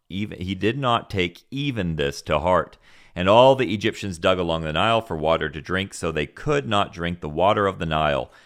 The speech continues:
Seven full days passed after the Lord had struck the Nile. This is the word of the Lord. All right, so we're here, plague number one. And I want to call this one Plague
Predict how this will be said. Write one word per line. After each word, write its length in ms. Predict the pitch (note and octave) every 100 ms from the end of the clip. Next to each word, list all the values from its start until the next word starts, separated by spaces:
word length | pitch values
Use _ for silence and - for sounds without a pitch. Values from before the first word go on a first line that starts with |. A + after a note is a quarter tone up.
| _
Seven 560 | - - C3 B2+ C3+ C#3
full 360 | - A#2+ A#2+ A#2
days 380 | G2+ F#2+ G2
passed 680 | - - G2+ D#2+ D2 - - - _ _
after 380 | G2 G2+ G#2 A2+
the 140 | G#2
Lord 480 | G2 G#2 F#2 D#2 C2 - _
had 260 | - F2 E2
struck 340 | - C#2 -
the 100 | -
Nile. 480 | D2+ D2+ D2+ C2+ A#1+ _ _ _ _
This 280 | - C#2 -
is 140 | D2+ C#2
the 100 | D2+
word 360 | D2 D2+ D2
of 320 | - C2+ C2+
the 140 | C#2+ C#2+
Lord. 460 | E2 A2+ G#2+ D#2+ - - - _ -
All 200 | A2+ C3
right, 280 | C#3 A2+
so 280 | - C3 B2+
we're 200 | A2+ A#2
here, 400 | G#2+ B2+ B2+ G#2
plague 640 | - - A2 A#2 A2+ A#2+ -
number 640 | F#2+ G2+ G#2 G2 G2+ G2 -
one. 600 | E2+ G2 G#2+ F2+ D#2+ C#2+ - - -
And 340 | G2+ G#2 G2
I 60 | F#2+
want 160 | A2+ G#2+
to 120 | -
call 220 | A#2+ A#2+
this 200 | A2 G2
one 180 | G2+ F#2+
Plague 500 | - - A2+ A#2 A#2